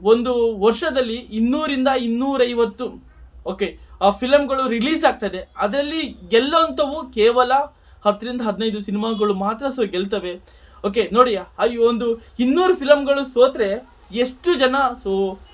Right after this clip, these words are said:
ಲಾಸ್ ಆಗ್ತಾರೆ, ಎಷ್ಟು ಜನ ಬೀದಿಗೆ ಬರ್ತಾರೆ. ಪೈರಸಿ ದಯಮಾಡಿ ಯಾರು ಸುದ, ಓಕೆ,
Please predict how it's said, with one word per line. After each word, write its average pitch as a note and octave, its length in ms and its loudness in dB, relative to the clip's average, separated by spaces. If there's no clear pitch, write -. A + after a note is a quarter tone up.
ಲಾಸ್ G#3 280 0
ಆಗ್ತಾರೆ, G3+ 320 -6
ಎಷ್ಟು F#3+ 200 -12
ಜನ G#3 160 -4
ಬೀದಿಗೆ G3 300 -6
ಬರ್ತಾರೆ. F#3 340 -6
ಪೈರಸಿ C4 540 2
ದಯಮಾಡಿ B3+ 500 2
ಯಾರು A#3 240 4
ಸುದ, F#3 200 -6
ಓಕೆ, F#3 320 -4